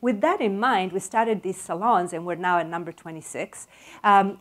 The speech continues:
salons that deal with big, big topics. You know, we dealt with taboos, we dealt with death, we dealt with truth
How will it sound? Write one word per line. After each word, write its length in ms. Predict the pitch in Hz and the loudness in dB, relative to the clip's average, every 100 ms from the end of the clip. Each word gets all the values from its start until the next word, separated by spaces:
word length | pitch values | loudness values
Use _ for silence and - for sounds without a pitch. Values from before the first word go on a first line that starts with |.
| - | -8
salons 460 | - 285 294 349 | 0 4 4 4
that 200 | 339 294 | 2 0
deal 220 | 196 285 285 | 2 0 0
with 120 | 226 | 0
big, 300 | 254 254 165 | -2 -4 -6
big 220 | 269 - | -6 -4
topics. 500 | 262 262 - 127 - | -4 -4 -4 -14 -12
You 60 | 170 | -8
know, 80 | |
we 80 | 175 | -4
dealt 260 | 175 185 - | 0 -2 -2
with 140 | 160 | -12
taboos, 480 | - 143 262 269 254 | -10 -2 0 0 -4
we 60 | 151 | -8
dealt 260 | 147 147 | -10 -10
with 160 | 143 - | -16 -2
death, 340 | 240 247 233 - | 4 4 2 -8
we 80 | 147 | -6
dealt 380 | 156 147 147 - | -2 -2 -4 -12
with 180 | 143 - | -16 -16
truth 500 | - 226 240 240 | -8 -2 -2 -4